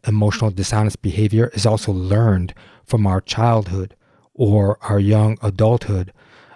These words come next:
about the dangers of being emotionally honest. Again, like suffering punishment or abuse, being heartbroken after making oneself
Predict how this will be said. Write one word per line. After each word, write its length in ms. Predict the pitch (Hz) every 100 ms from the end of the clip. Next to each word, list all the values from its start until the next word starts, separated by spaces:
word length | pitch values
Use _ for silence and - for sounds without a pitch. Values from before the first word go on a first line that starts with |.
| -
about 520 | 104 101 101 101 - - _ _ _ _ -
the 80 |
dangers 640 | 98 101 113 135 120 92 90
of 120 | 90
being 280 | 104 98 104
emotionally 560 | 107 101 95 - 104
honest. 500 | 107 101 95 - - - _ _ -
Again, 420 | 107 117 107 87 - -
like 220 | 101 -
suffering 640 | - 104 - 104 98 87 -
punishment 640 | - 104 - 104 95 - _
or 240 | - 104
abuse, 580 | 95 90 98 101 - - _ _ _ _ _ _ _ _ _ _ -
being 640 | 95 101 98 95 92 90 - - _
heartbroken 800 | - - 123 104 107 104 113 107 - _ _ _ _
after 420 | - 107 95 - 98
making 460 | 101 101 107 98
oneself 760 | 98 98 107 101 98 95 -